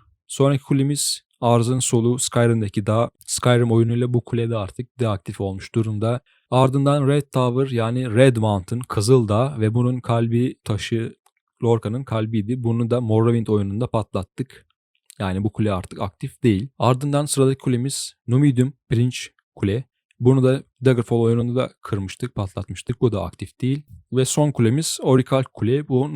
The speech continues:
bu, bu kule hakkında çok fazla bilgi yok. Aktif mi değil mi bilemiyoruz ama muhtemelen aktif değil. Çünkü Elder Scrolls Online'da bir tane kafatası var. Onunla konuşurken o bize, e, Yokuda ile beraber denizin dibine battığını söylüyor.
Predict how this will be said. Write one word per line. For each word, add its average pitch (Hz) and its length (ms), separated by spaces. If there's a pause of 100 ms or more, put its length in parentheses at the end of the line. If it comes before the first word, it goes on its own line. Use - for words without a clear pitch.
(160)
bu, 156 240
bu 226 140
kule 196 180
hakkında 190 280
çok 190 220
fazla 170 340
bilgi 170 260
yok. 175 240
Aktif 131 340
mi 143 160
değil 151 160
mi 151 200
bilemiyoruz 139 380
ama 147 140
muhtemelen 131 500
aktif 123 420
değil. 123 180
Çünkü 123 240
Elder 117 180
Scrolls 131 380
Online'da 135 500
bir 131 80
tane 131 200
kafatası 139 540
var. 104 120
Onunla 123 240
konuşurken 131 460
o 123 160
bize, 127 240 (520)
e, 104 100
Yokuda 113 520
ile 123 140
beraber 120 440 (180)
denizin 117 500
dibine 117 320
battığını 113 420
söylüyor. 113 600